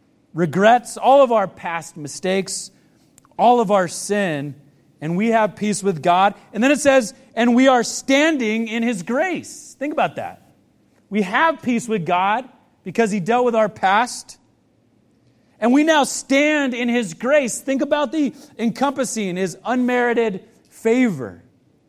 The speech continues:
his inviting us into his presence, his giving us everything we need, gifts in order to, that's why we keep saying, like, "Get involved," because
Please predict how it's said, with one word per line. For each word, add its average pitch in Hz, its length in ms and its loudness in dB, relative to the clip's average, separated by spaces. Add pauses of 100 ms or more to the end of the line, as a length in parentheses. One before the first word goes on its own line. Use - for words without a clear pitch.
(600)
his 254 300 0
inviting 254 680 0
us 240 180 -8
into 240 340 -6
his 220 220 -4
presence, 208 1000 -10 (880)
his 262 320 2
giving 285 420 0
us 262 200 -4
everything 285 460 -2
we 269 120 0
need, 254 320 -2
gifts 262 320 0
in 233 80 -4
order 240 220 2
to, 220 260 -4
that's 254 160 0
why 302 140 2
we 277 140 0
keep 262 220 -6
saying, 285 300 -2
like, 208 500 -4
"Get 269 160 4
involved," 269 640 2
because 214 460 0